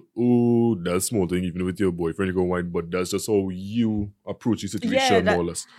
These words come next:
Speaker 1: I understand what you're saying because I have been out of the party and scene for a while.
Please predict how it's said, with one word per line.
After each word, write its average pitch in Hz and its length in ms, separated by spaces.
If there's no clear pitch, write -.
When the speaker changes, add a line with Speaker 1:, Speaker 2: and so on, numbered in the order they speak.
Speaker 1:
I 127 100
understand 117 280
what 107 40
you're 117 80
saying 90 280
because 85 320
I 113 180
have 90 300
been 110 280
out 98 220
of 98 120
the 98 200
party 90 460
and 82 140
scene 90 460
for 87 260
a 87 80
while. 120 640